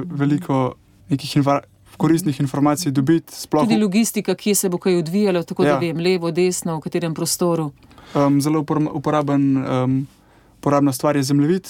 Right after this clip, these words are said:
Speaker 1: ki jo tudi aplikacija vključuje, ti bo kazalo, pač, kje je, kje si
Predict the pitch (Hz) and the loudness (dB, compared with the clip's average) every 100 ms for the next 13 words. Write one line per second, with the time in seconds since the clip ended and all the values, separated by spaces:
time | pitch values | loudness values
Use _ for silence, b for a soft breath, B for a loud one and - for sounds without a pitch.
0 | - - 143 135 143 143 139 143 147 147 | -20 -6 -2 -2 -2 -2 -4 -2 0 0
1 | 147 131 147 - 165 143 147 139 135 147 | -2 -4 -2 2 2 0 -4 -4 -4 0
2 | 135 139 131 139 - 147 135 131 156 - | 2 2 0 -6 -2 0 0 -4 -12 -4
3 | 143 - 135 | -4 0 0